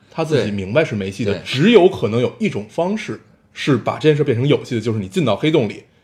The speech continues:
Speaker 1: 同时再跟人类产生联系。
Speaker 2: 嗯。
Speaker 1: 你告诉他，那好，基点是，就这具，具体不记得了啊，
Speaker 2: 嗯，嗯。
Speaker 1: 就是基点是什么，你去解开这个方程式，
Speaker 2: 嗯。
Speaker 1: 你才能把整个人类全部给送走。
Speaker 2: 嗯。
Speaker 1: 对，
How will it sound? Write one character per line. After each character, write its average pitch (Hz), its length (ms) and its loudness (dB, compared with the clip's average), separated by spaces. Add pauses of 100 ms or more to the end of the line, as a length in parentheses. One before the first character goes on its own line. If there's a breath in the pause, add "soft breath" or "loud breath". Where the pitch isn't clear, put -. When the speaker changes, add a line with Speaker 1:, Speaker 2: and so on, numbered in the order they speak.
(120)
Speaker 1:
同 135 180 0
时 127 160 -4
再 113 140 0
跟 113 140 0
人 110 100 0
类 113 80 0
产 101 140 -10
生 120 160 -4
联 110 200 -4
系。 123 280 -4
Speaker 2:
嗯。 92 240 -10
Speaker 1:
你 107 80 -4
告 143 200 4
诉 104 140 -4
他， 117 260 0 (180 loud breath)
那 113 120 2
好， 101 140 -2
基 135 180 -6
点 107 140 -2
是， 101 80 -8
就 113 80 -4
这 117 160 0
具， 113 180 -8
具 147 100 -6
体 113 120 -6
不 113 100 -8
记 139 180 -4
得 90 120 -2
了 85 80 -10
啊， 113 80 -8
Speaker 2:
嗯， 95 40 -6
嗯。 - 20 -8
Speaker 1:
就 110 60 -6
是 104 80 -6
基 127 120 -6
点 104 100 0
是 104 80 -6
什 113 100 0
么， 110 140 0 (160 loud breath)
你 117 100 -10
去 127 140 -4
解 117 260 -4
开 196 160 4
这 185 120 4
个 117 60 2
方 131 120 0
程 135 160 0
式， 139 260 2
Speaker 2:
嗯。 90 300 -12
Speaker 1:
你 120 140 -2
才 127 260 2
能 151 240 4 (300 loud breath)
把 117 120 2
整 107 220 -2
个 123 240 6
人 113 220 0
类 127 160 4
全 110 240 -6
部 123 340 2 (640)
给 117 100 0
送 123 180 0
走。 101 240 -4
Speaker 2:
嗯。 90 260 -12 (140)
Speaker 1:
对， 101 160 2